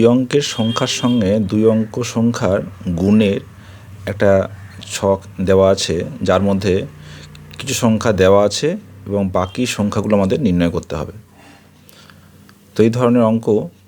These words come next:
এখানে গুণটাও যেমন কাজে লাগে, সেরকম, আহ, যোগ বিয়োগ এই প্রক্রিয়াগুলো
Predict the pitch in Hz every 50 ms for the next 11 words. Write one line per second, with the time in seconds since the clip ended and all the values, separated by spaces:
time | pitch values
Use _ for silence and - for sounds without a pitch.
0 | _ _ _ _ _ _ - - 101 107 98 101 101 101 101 - - - _ _
1 | _ _ _ _ _ _ _ _ _ _ _ _ - 95 90 104 101 101 101 104
2 | 98 110 110 113 110 107 107 107 107 - 92 95 104 101 101 95 90 90 - 139
3 | 147 - - - - 95 92 92 104 95 95 92 92 - 120 - _ _ _ _
4 | _ _ _ _ _ _ _ _ _ _ _ _ _ _ - 82 90 92 90 87
5 | 85 87 98 98 92 95 98 98 98 92 95 92 - - - _ _ _ _ _
6 | _ _ _ _ - - - - - - _ _ - - 92 - - 95 - -
7 | 95 92 92 90 92 104